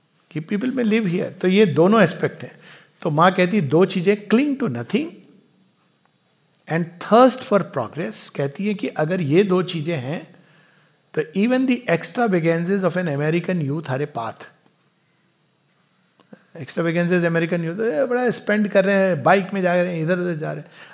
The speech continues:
अंदर में, "आ, कुछ और है, कुछ और है, I am searching, searching।" और जिन्होंने ये सोचते हैं ना, "हमने पा लिया"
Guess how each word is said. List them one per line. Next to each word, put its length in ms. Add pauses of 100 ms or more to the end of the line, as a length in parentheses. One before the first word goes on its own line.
अंदर 340
में, 200 (1000)
"आ, 120
कुछ 300
और 180
है, 220
कुछ 280
और 160
है, 220 (1040)
I 40
am 100
searching, 480
searching।" 420 (800)
और 120
जिन्होंने 380
ये 200
सोचते 380
हैं 60
ना, 80
"हमने 280
पा 320
लिया" 580